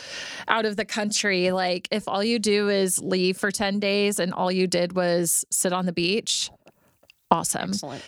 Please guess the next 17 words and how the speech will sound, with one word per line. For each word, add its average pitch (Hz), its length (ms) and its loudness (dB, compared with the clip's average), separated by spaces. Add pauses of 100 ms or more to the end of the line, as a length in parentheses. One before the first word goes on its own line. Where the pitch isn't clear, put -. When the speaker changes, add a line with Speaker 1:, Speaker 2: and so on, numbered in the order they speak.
Speaker 1:
That 220 120 4
that's 277 200 0
exactly 226 420 2
what 226 140 0
your 254 120 0
body 226 300 0
needed. 170 520 0
Speaker 2:
Yes. - 540 -6
Speaker 1:
And 208 800 0
if - 220 -4
that's 185 220 -2
what 208 100 -2
your 220 120 0
body 190 300 0
is 214 160 0
telling 175 380 -2
you, 190 320 0